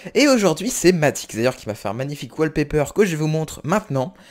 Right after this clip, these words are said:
qui me propose top cinq des modes les plus beaux. Et donc les amis, encore une fois, c'est parti.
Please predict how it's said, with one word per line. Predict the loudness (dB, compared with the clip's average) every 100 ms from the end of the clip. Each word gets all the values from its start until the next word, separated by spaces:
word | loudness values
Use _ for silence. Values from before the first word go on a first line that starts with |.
| -20 _ _
qui | -2 -2
me | 0 -2
propose | -4 0 2 0 0
top | 2 2
cinq | 2 0
des | 0
modes | 0 0
les | -2
plus | -4 -6
beaux. | -2 -4 -6 _ _ 2
Et | 4
donc | 2 -2 -6
les | -2 2
amis, | 2 2 -6 _ _
encore | -2 0 0
une |
fois, | 2 4 2 2
c'est | 2 4
parti. | 6 4 -2 -12